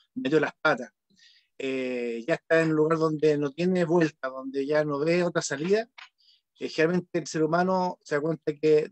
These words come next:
debe reaccionar y debe, debe salir donde está. Y este hijo pródigo, eh, tuvo una idea, eh, muy buena que fue, eh,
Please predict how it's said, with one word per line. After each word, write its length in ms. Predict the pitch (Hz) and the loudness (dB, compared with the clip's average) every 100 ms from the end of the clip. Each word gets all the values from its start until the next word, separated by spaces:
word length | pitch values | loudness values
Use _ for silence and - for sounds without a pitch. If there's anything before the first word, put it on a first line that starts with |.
| - | -2
debe 300 | 180 185 175 | 0 2 2
reaccionar 580 | 160 - 143 156 175 170 | 0 -2 -6 -2 -2 0
y 80 | |
debe, 520 | 160 165 160 160 151 151 - _ _ _ - | 0 2 4 4 2 -2 -14 _ _ _ -8
debe 220 | 139 170 | 0 0
salir 260 | - 160 175 | 2 2 4
donde 160 | 170 | 2
está. 220 | 147 131 - _ _ _ _ _ _ _ _ _ _ _ _ - | -2 -2 -4 _ _ _ _ _ _ _ _ _ _ _ _ -6
Y 80 | |
este 180 | 156 156 | -4 0
hijo 200 | 180 170 | 0 2
pródigo, 580 | 156 190 196 196 196 190 | 2 6 6 6 4 2
eh, 260 | 165 156 151 | 2 2 2
tuvo 420 | 185 185 185 190 | 2 2 2 0
una 640 | 170 165 165 160 156 156 | -2 -2 -2 -2 -4 -4
idea, 640 | 151 156 196 190 175 165 151 _ _ _ _ _ _ _ _ _ - | -2 0 2 4 4 2 -2 _ _ _ _ _ _ _ _ _ -10
eh, 400 | 147 143 135 131 | -8 -8 -10 -10
muy 260 | 131 160 175 | -8 -2 -2
buena 300 | 165 208 196 | 0 -2 -2
que 100 | 165 | -6
fue, 440 | - 185 196 - _ _ _ _ _ _ | -2 -2 -2 -6 _ _ _ _ _ _
eh, 520 | - 151 147 147 143 | -8 -4 -4 -6 -10